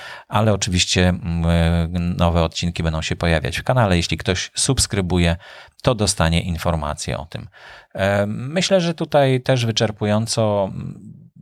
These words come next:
dostałeś inspiracji do przemyślenia, Łukasz,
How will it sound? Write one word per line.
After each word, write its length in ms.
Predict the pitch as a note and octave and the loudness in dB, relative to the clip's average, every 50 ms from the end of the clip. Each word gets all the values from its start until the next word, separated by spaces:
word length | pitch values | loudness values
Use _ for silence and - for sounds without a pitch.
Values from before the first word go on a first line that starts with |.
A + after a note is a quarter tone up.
| - - - - - - | -20 -20 -20 -16 -8 -2
dostałeś 640 | - G2+ - - - G2+ G2 F#2+ F#2+ F2+ F2 - | 0 0 0 0 0 0 2 4 2 2 2 2
inspiracji 800 | - B2 G#2 G#2 - - G#2 F#2 F#2 F#2 F#2 F#2 - - G2 F2+ | 2 2 2 2 0 0 2 4 4 4 2 2 0 -2 -2 2
do 280 | D#2+ F#2 F2 E2+ E2+ - | 2 2 4 2 0 0
przemyślenia, 720 | - - - B2+ A#2 G#2 G#2 G2+ - A2+ G#2+ G#2+ G#2+ G2+ G2 | 0 0 2 2 2 2 0 0 2 2 2 4 4 2 2
Łukasz, 500 | F#2+ F#2+ F#2 - G#2 F#2+ F#2 - - | 2 0 0 0 0 0 0 0 -4